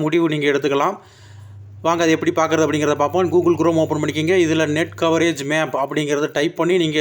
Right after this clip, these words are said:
இது மாதிரி சர்ச் பண்ணீங்கன்னா, இதுல ஃபர்ஸ்ட் ஒருத்தனே வருது பாத்தீங்களா? என் பெர்ஃப் ஸ்பீட் டெஸ்ட். இந்த இதை நீங்க வந்து கிளிக் பண்ணிக்கிங்க. இது வந்து நான் டிஸ்கிரிப்ஷன் லிங்க்ல கொடுத்துருக்கேன்.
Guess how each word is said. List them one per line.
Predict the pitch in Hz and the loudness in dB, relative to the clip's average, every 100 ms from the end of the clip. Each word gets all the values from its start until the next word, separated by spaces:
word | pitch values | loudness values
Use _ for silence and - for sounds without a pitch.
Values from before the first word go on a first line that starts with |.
| 143 | -2
இது | 151 | -2
மாதிரி | 156 | -2
சர்ச் | 160 156 - | -2 -4 -4
பண்ணீங்கன்னா, | 160 151 180 156 | -4 -2 -2 -2
இதுல | 143 | -2
ஃபர்ஸ்ட் | 147 - | -2 -4
ஒருத்தனே | 156 - 160 | -4 0 0
வருது | 151 147 | 0 0
பாத்தீங்களா? | 143 151 165 135 - - - 151 | -2 -2 -2 -4 -8 -12 -2 0
என் | 170 160 - - - | 0 -4 -12 -18 -2
பெர்ஃப் | 165 175 - | 0 0 -6
ஸ்பீட் | - 180 175 170 | -6 0 0 2
டெஸ்ட். | 151 - - - - | 0 -2 -14 -20 -8
இந்த | 147 | 0
இதை | 160 170 160 | 2 2 2
நீங்க | 151 | 0
வந்து | 147 160 | -2 -2
கிளிக் | 165 151 | -4 -4
பண்ணிக்கிங்க. | 156 151 147 151 185 | -2 -2 -4 -2 0
இது | 156 151 | 2 0
வந்து | 156 | 0
நான் | 160 147 | -2 -2
டிஸ்கிரிப்ஷன் | 139 175 156 151 | -2 -4 -2 -2
லிங்க்ல | 151 160 147 | 0 -2 -4
கொடுத்துருக்கேன். | 147 147 135 - | -4 -6 -2 -2